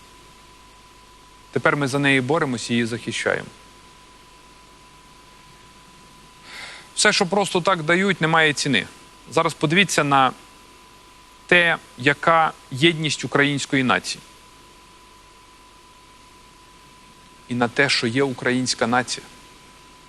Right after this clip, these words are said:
Незалежно від національності. Сталося так, що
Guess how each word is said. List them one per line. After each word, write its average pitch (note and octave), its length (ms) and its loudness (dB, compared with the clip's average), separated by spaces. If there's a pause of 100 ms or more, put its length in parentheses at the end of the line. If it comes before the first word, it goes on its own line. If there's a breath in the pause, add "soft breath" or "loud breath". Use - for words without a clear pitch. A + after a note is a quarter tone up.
(400)
Незалежно F#3+ 520 2
від F3+ 140 -4
національності. F3 840 -2 (4000)
Сталося F#3 420 0
так, A3+ 200 2
що D3+ 380 0